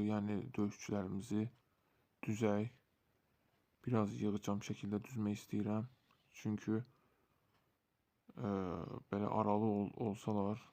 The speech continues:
daha çətin müqavimət göstərə bilərlər. Oxçularımızı bir yerə yığaq, dostlar.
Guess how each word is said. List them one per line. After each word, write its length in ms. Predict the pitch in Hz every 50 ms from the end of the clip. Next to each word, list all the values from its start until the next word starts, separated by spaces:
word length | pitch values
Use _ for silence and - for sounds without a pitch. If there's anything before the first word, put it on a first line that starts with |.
| _
daha 240 | - - 104 113 107
çətin 400 | - - 101 - - - 95 95
müqavimət 520 | - 107 104 - 90 90 87 90 92 - -
göstərə 360 | - - - - - - 90 87
bilərlər. 480 | 87 90 - 92 90 90 87 95 120 - _ _ _ _ _ _ _ _ _ _ _ _ _ _ _ _ _ _ _ _ _ _ _ _ _ _ _ _ _ _ _ _ _ _ _ _ _ _ _ - - _ _ _ _ _ -
Oxçularımızı 800 | - 127 - - - - 107 104 104 101 98 98 98 120 117 -
bir 200 | 117 104 98 92
yerə 260 | 95 92 - 98 95
yığaq, 380 | 95 95 98 95 98 98 - - - _ _ _ _ _ _ _ _ _ _ _ _ _ _ _ _ _ _ _ _ _ _ -
dostlar. 540 | - - 101 - - - 98 101 107 - -